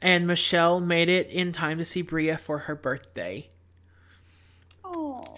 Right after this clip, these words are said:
Speaker 1: And, um, so Bria said that she actually liked getting to start at a new school. Um, she didn't have to explain the trauma that she'd gone through. She didn't have to answer any
Speaker 2: Mm-hmm.
Speaker 1: questions about her experiences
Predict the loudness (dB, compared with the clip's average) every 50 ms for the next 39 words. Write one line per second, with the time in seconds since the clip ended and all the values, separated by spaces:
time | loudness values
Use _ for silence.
0 | -2 2 4 4 4 4 2 0 0 -4 -4 -4 -2 0 2 2 2 2 0 -4
1 | -6 -10 -14 -18 -20 -20 -20 -20 -20 _ -20 -20 -20 _ -12 -4 0 2 4 4
2 | 6 6 6 6 8 6 6 4 4 4 4 6 6 4 4 2 -2 -6 -6 0
3 | 4 6 8 8 6 6 2 -4 -4 -2 0 2 4 4 4 2 2 0 0 0
4 | 0 0 0 0 0 0 0 0 0 -2 -8 -16 -18 -18 -18 _ 4 6 6 8
5 | 8 6 2 0 -4 -6 -8 -8 -6 -4 -2 0 0 0 2 2 0 0 0 -2
6 | -2 -2 -2 -2 -2 -2 0 0 -2 -2 -2 0 0 0 0 -2 -4 -8 -12 -18
7 | -20 -20 -20 -20 -20 -20 -8 _ 0 0 2 2 0 0 0 0 2 0 4 4
8 | 4 4 4 0 -2 0 -2 -2 0 -2 -2 -2 -2 -2 -2 0 0 0 -2 -4
9 | -4 -4 -2 -2 -2 -2 -2 -4 -2 -2 -2 -4 -4 -4 -4 -2 -2 -2 -2 -4
10 | -6 -4 -2 -2 0 0 0 -2 0 0 -2 -2 -2 -4 -6 -6 -6 -6 -6 -6
11 | -4 -6 -4 -4 -4 -4 -4 -4 -4 -2 0 2 4 4 4 4 4 2 2 0
12 | 0 0 0 0 -2 -2 -2 -4 -4 -4 -4 -2 -2 -4 -4 -4 -2 0 0 0
13 | 0 -2 -4